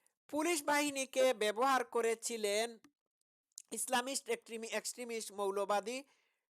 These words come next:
সন্ত্রাসী টেরোরিস্টদেরকে দমন করার জন্য, কিন্তু ইউনূসের আমলে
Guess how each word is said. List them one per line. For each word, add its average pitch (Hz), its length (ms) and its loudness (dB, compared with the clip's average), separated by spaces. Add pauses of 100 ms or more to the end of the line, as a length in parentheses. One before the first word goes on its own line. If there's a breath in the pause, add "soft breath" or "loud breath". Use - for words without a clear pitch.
সন্ত্রাসী 226 680 -4
টেরোরিস্টদেরকে 214 1000 -2
দমন 240 320 2
করার 156 400 0
জন্য, 143 280 -10
কিন্তু 254 360 -10
ইউনূসের 254 500 0 (120)
আমলে 233 560 2